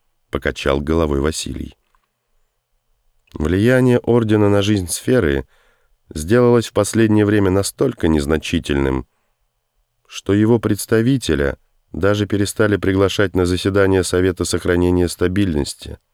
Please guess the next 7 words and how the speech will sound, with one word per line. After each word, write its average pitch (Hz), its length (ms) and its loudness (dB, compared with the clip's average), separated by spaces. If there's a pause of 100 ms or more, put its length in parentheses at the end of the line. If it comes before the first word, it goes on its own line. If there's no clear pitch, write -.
(1700)
"А 71 120 -2
неофициальные 71 920 -2
контакты?" 87 680 -4 (1400)
"Можно 113 400 0
попробовать 113 600 0
использовать 107 720 -2
их", - 380 -4